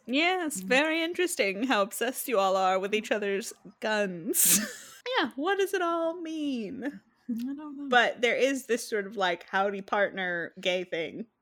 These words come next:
Speaker 1: in,
Speaker 2: Mm-hmm.
Speaker 1: in society now that is unexpected by people who made the cowboy movies.
Speaker 2: Yeah, it, we didn't cover it for this podcast, but if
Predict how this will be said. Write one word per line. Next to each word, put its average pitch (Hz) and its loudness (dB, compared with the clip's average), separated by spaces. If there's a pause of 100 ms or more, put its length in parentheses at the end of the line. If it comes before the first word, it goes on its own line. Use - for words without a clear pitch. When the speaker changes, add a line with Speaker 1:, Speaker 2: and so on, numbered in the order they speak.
Speaker 1:
in, 180 -4
Speaker 2:
Mm-hmm. 190 -2
Speaker 1:
in 175 -2
society 165 0
now 151 -6
that 147 -2
is 120 -8 (960)
unexpected 202 2
by 180 2
people 185 -4
who 208 -2
made 180 -2 (380)
the 202 -2
cowboy 175 -4
movies. 170 -10 (460)
Speaker 2:
Yeah, - -2 (100)
it, - -6
we 220 0
didn't 247 2
cover 226 4
it 190 -8
for 196 -2
this 175 -2
podcast, 175 0
but 165 0
if 160 -4